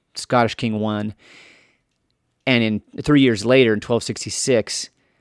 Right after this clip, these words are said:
all that Norwegian territory, minus the Northern Isles, Orkney and Shetland, come under the,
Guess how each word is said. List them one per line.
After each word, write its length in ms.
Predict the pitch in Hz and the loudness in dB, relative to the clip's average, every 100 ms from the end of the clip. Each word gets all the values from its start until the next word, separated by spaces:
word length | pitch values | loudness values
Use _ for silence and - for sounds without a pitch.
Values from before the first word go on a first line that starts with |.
| _ _ _ _ 139 | _ _ _ _ 10
all 140 | 139 | 10
that 140 | 143 | 10
Norwegian 420 | 135 131 131 113 107 | 6 4 4 2 -4
territory, 760 | - 120 117 - 104 110 107 _ | 0 0 0 -2 -2 -4 -8 _
minus 400 | 120 127 143 143 | 2 4 6 4
the 120 | - | 4
Northern 400 | 120 135 139 120 | 6 8 8 8
Isles, 400 | 107 101 107 - - | 4 0 -2 -10 -2
Orkney 300 | 139 120 117 | 2 2 0
and 100 | 104 | -2
Shetland, 440 | - 120 104 101 _ - | 2 2 0 -10 _ -2
come 180 | 135 120 | 0 2
under 180 | 113 | 0
the, 140 | 104 | -2